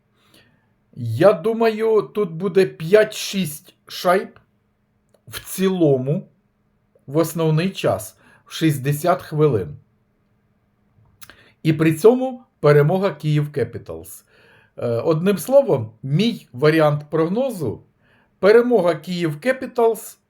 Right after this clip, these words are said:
і тотал більше п'яти з половиною шайб в основний час. Якщо ви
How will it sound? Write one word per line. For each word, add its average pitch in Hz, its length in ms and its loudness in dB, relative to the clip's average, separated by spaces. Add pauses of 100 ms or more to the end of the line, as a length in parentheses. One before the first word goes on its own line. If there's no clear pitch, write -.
і 185 100 -6
тотал 220 600 2 (420)
більше 165 760 -4 (200)
п'яти 156 580 -4 (120)
з - 140 -20
половиною 147 880 -4
шайб - 500 -4 (300)
в 110 160 -4
основний 151 580 -2
час. - 520 -12 (1600)
Якщо 170 720 2
ви 165 460 0